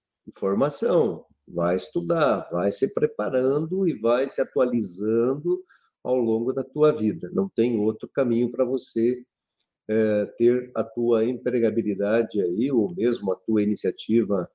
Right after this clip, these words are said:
em, em, né, de uma forma a ir para, é, ter, né, o, o, o seu empreendimento aí, você precisa dessa formação e ser cada vez mais aprofundado aí nos teus conhecimentos."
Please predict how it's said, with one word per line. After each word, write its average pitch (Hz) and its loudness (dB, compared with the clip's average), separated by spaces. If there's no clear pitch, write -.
em, 92 0
em, 87 0
né, 90 0
de 90 -4
uma 90 2
forma 98 0
a 90 -4
ir 117 4
para, 98 0
é, 87 0
ter, 135 2
né, 104 2
o, 101 0
o, 101 0
o 117 -6
seu 107 0
empreendimento 113 0
aí, 104 2
você 123 0
precisa 98 -2
dessa 101 2
formação 110 0
e - -4
ser 110 -2
cada 117 -2
vez 104 0
mais 101 0
aprofundado 98 0
aí 98 2
nos 98 -2
teus 98 0
conhecimentos." - -2